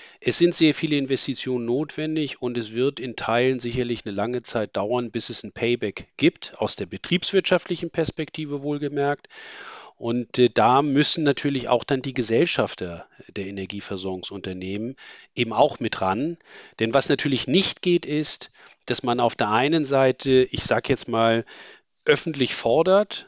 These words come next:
wir müssen alles dafür tun, das Klima zu retten, und auf der anderen Seite dann in dem Aufsichtsrat eines Energieversorgungsunternehmens die Geschäftsführung dort aber vergattert, dass beispielsweise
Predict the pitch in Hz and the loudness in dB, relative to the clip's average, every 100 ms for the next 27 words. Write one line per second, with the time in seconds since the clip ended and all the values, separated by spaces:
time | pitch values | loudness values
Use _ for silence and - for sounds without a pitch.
0 | _ 117 117 139 - 131 131 175 170 147 | _ -2 -2 -2 -4 0 2 4 2 0
1 | - 123 - 143 139 123 - 139 131 120 | -2 -8 -8 -6 -2 -2 -4 -8 -4 -4
2 | - 101 120 - 92 214 _ _ - _ | -2 0 0 0 -6 -8 _ _ -20 _
3 | _ 107 123 - 107 123 170 160 139 139 | _ 2 2 2 0 2 4 4 4 4
4 | 135 131 117 113 127 151 156 160 _ _ | 4 2 0 0 0 -2 -4 -8 _ _
5 | _ 123 117 113 110 156 - - - - | _ -2 -2 0 4 4 2 -4 -4 -4
6 | 120 127 - 113 104 113 104 113 - 104 | -2 -2 -2 -6 -6 -6 -6 -6 -6 -2
7 | 104 147 165 156 139 131 127 127 120 - | 2 2 0 -4 0 2 2 0 -2 -10
8 | 110 - 139 - - 131 117 104 107 113 | -8 -4 -4 -6 -8 -4 -4 -2 0 2
9 | 135 - 117 113 - 107 123 - 156 160 | 2 0 -4 -4 -4 0 0 2 2 2
10 | - _ - - - - - 104 - 104 | -4 _ -20 -20 -20 -14 -8 -6 -2 0
11 | 123 - 117 - 104 107 98 101 104 | 0 -2 -8 -2 2 2 2 2 0